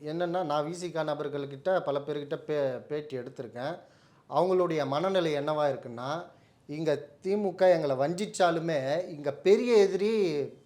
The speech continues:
பாஜக, அது வந்துடக்கூடாதுன்ற விஷயத்துல நாங்க தெளிவா இருக்கோம்" அப்படின்ற ஒரு பதில் கொடுக்குறாங்க. அப்போ, அ, தமிழகத்துக்கு எதிரான ஒரு அரசியலை செய்யக்கூடியது தேசிய கட்சிகள், பாஜக அப்படின்னு வச்சுக்கோ.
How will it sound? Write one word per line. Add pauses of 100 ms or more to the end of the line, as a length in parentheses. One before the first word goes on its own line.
(120)
பாஜக, (420)
அது
வந்துடக்கூடாதுன்ற
விஷயத்துல
நாங்க
தெளிவா
இருக்கோம்"
அப்படின்ற
ஒரு
பதில்
கொடுக்குறாங்க. (480)
அப்போ, (100)
அ,
தமிழகத்துக்கு
எதிரான (420)
ஒரு
அரசியலை
செய்யக்கூடியது
தேசிய
கட்சிகள்,
பாஜக
அப்படின்னு
வச்சுக்கோ.